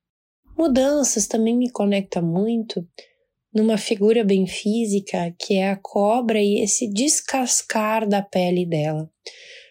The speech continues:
Em alguns momentos, né, em alguns ciclos dela,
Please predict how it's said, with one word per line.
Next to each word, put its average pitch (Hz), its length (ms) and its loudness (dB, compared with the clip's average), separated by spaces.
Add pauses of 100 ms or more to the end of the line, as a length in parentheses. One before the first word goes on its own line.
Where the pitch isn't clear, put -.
(120)
Em 214 140 2
alguns 226 300 2
momentos, 240 800 2
né, 262 500 0
em 214 100 0
alguns 202 340 2
ciclos 220 540 0
dela, 220 480 0